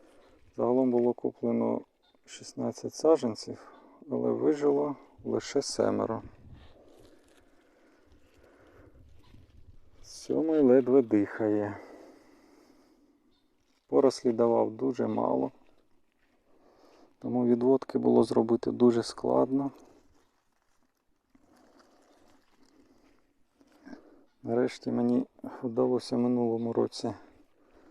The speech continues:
зробити десь сім відводків.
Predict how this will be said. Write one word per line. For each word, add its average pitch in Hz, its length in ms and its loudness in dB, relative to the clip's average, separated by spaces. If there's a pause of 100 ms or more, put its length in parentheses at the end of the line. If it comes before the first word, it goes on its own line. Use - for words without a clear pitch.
(340)
зробити 117 560 0
десь - 720 -10 (1500)
сім 117 440 -4
відводків. 120 920 -4